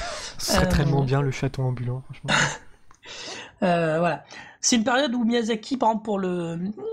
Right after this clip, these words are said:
Speaker 2: pour le Château Ambulant, fait peu de publicité. Le film cartonne quand même, mais, euh, décide de faire peu de publicité.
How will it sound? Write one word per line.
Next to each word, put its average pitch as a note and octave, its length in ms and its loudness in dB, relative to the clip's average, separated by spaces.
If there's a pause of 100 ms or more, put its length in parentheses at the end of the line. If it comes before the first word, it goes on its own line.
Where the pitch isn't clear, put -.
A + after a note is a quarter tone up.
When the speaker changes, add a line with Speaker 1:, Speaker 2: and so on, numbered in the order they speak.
(460)
Speaker 2:
pour G3+ 140 2
le F3+ 60 2
Château G#3+ 180 4
Ambulant, A3 260 4
fait A3 120 0
peu - 160 0
de G#3 40 -4
publicité. G#3+ 500 0
Le A#3+ 60 2
film G#3+ 200 2
cartonne G3+ 300 2
quand G3 120 0
même, G#3+ 240 4
mais, F3+ 260 0
euh, E3+ 100 -2
décide F3+ 280 0
de G3 80 2
faire - 220 -2
peu A#3 100 0
de - 60 -4
publicité. F#3+ 580 -2